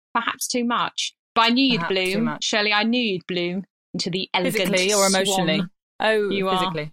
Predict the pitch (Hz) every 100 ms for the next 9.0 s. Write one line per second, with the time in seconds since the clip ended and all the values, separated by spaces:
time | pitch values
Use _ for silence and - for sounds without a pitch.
0 | - 180 - 175 185 185 208 226 - 302
1 | 240 214 185 _ _ _ _ 311 381 359
2 | - - 453 403 359 233 202 - 294 294
3 | 277 254 233 202 226 247 240 247 220 143
4 | 131 - - _ _ _ - 294 262 -
5 | - 302 302 233 - 214 185 175 175 -
6 | 175 - 156 131 127 170 - - 202 202
7 | - 285 214 - 143 139 165 - 175 -
8 | 294 185 143 147 - - 175 247 247